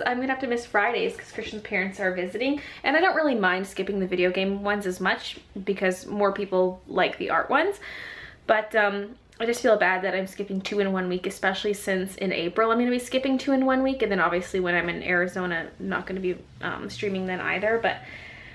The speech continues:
I just have too much to get done. Um, Christian's parents are coming in sometime on Thursday. They're gonna arrive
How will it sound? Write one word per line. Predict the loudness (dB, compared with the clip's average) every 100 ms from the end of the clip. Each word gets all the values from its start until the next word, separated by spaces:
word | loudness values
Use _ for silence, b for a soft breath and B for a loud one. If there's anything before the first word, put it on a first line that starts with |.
| B B -6
I | 0 2
just | 2
have | 2 2
too | 4 4
much | 4 2
to | 2
get | 2 2
done. | 2 2 4 2 B B B B
Um, | 2 2 4 2 -2 B B -20 -20 -20 -20 -20 -8
Christian's | -2 0 2
parents | 2 2
are | 0
coming | -4 -2 -2
in | 0 0 0 -2 -6 -10
sometime | 0 0 0 0 2
on | 2 -2 -8 2
Thursday. | 4 4 0 0 2
They're | 4
gonna | 2 0 2 2
arrive | 2 2 2 0